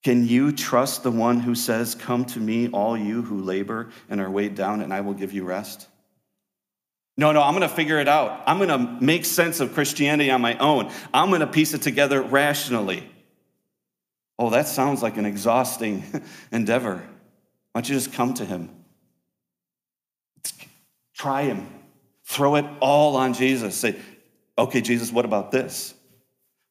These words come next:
What about this? I have a problem with this with your people. I have a problem about this with your book. I have a problem with these things going on in the world. Can you handle it?" And Jesus says, "Come.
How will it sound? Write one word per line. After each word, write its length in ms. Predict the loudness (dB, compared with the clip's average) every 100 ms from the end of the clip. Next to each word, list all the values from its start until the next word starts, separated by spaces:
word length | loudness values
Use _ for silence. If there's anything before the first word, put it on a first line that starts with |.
| _ _ _ _ -4
What 200 | 2 4
about 240 | 4 2
this? 380 | -2 -4 -8 -16 -18 _ _ 0
I 80 | 0
have 100 | 2
a 80 |
problem 320 | 4 4 4 0
with 260 | -2 -2
this 200 | -2 -2
with 160 | -6 -2
your 160 | -2
people. 440 | -2 -4 -4 -6 -8 -14 -2
I 80 | 0
have 80 |
a 60 | 0
problem 320 | 2 2 4
about 300 | 2 2 0
this 240 | 0 2 0
with 200 | 2 4
your 120 | 2
book. 360 | 2 -2 -2 -18 -20 _ _ _ _ _
I 60 | 0
have 80 | 2
a 80 |
problem 260 | 2 2 4
with 220 | 2 2
these 280 | 2 2 2
things 280 | 2 2 0
going 280 | 0 2 2
on 180 | 2
in 60 | 0
the 80 | 0
world. 440 | 2 4 2 -2 -14 -2
Can 160 | 2
you 120 | 2 2
handle 400 | 2 2 0 -2
it?" 100 | -6 -16 -8
And 80 | -2
Jesus 280 | 0 0 -2
says, 280 | -2 -4 -10
"Come. 300 | -12 -12